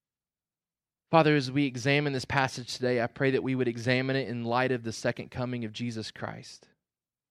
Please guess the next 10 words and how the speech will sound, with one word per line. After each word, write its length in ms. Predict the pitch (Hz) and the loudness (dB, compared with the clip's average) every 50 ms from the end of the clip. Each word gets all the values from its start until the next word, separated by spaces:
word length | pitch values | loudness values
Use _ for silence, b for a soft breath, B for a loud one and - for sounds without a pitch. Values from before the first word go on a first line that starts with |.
| _ _ _ | _ _ _
uh, 160 | - - - - - | -20 -20 -20 -20 -18
that 100 | - - | -14 -12
your 340 | 123 123 120 135 143 147 151 | -6 0 2 4 4 4 4
return 760 | 143 143 127 - - - 139 139 131 113 98 90 90 107 - _ _ _ _ _ _ _ _ _ _ _ _ _ _ _ _ | 2 -2 -6 -6 -6 -6 -4 -4 -4 -4 -6 -8 -12 -16 -20 _ _ _ _ _ _ _ _ _ _ _ _ _ _ _ _
would 160 | 143 147 131 | -2 0 0
motivate 600 | 131 127 131 139 143 151 151 139 135 131 127 123 | 0 2 4 6 6 6 6 4 2 2 2 2
us 180 | 120 120 117 - | 2 0 -2 -4
to 140 | - 123 110 | -8 -12 -6
holy 340 | - 131 127 127 123 120 117 | -2 0 0 0 0 0 -2
living, 420 | 110 107 95 90 95 - 110 - | -4 -4 -6 -8 -10 -16 -18 -20